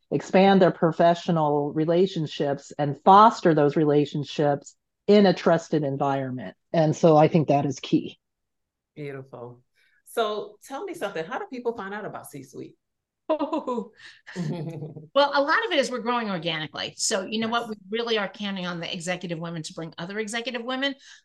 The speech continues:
Speaker 3: On top of that, you know, we do a lot of outreach, a ton of outreach, a lot of LinkedIn. We're on LinkedIn, Facebook, Insta, uh,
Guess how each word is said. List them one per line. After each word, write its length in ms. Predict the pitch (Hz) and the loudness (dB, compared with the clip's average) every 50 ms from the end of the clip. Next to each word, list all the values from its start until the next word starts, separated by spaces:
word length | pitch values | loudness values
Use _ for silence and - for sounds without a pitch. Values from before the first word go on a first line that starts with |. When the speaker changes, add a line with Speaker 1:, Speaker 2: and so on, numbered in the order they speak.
| _ - | _ -4
Speaker 3:
On 80 | 233 214 | -4 -4
top 280 | - 214 220 226 226 | -4 -6 -6 -6 -6
of 100 | 233 220 | -6 -6
that, 300 | 208 202 190 196 196 202 | -4 -2 -2 -2 -4 -4
you 80 | 202 196 | -6 -8
know, 120 | 185 175 | -6 -6
we 80 | 185 190 | -8 -8
do 180 | - 190 190 | -8 -8 -8
a 20 | 180 | -8
lot 240 | 175 170 180 196 208 | -8 -6 -6 -6 -6
of 120 | 190 175 - - | -6 -8 -8 -8
outreach, 440 | 165 170 180 - - 143 151 - - - | -8 -8 -8 -8 -10 -12 -14 -14 -16 -16
a 60 | 160 - - - - - | -16 -14 -14 -14 -12 -10
ton 160 | 220 226 220 | -8 -8 -8
of 100 | 196 208 - | -8 -8 -8
outreach, 380 | 175 160 - - 156 156 - - - | -8 -8 -8 -8 -12 -14 -14 -12 -12
a 80 | 175 | -12
lot 380 | 165 165 165 170 170 170 170 180 | -12 -10 -10 -10 -8 -6 -6 -6
of 140 | 180 175 160 | -6 -6 -8
LinkedIn. 520 | 156 151 151 147 - 156 139 135 139 147 | -8 -8 -8 -8 -8 -8 -8 -8 -10 -10
We're 120 | 139 151 151 | -12 -10 -10
on 160 | 147 156 170 | -10 -10 -10
LinkedIn, 360 | 190 196 180 - 165 160 156 | -10 -10 -10 -10 -12 -12 -12
Facebook, 340 | - 170 156 - - 151 156 - - | -12 -12 -12 -12 -12 -16 -16 -16 -14
Insta, 380 | 175 160 - - 170 156 147 - - | -12 -12 -12 -10 -10 -12 -12 -12 -10
uh, 100 | 180 170 | -12 -12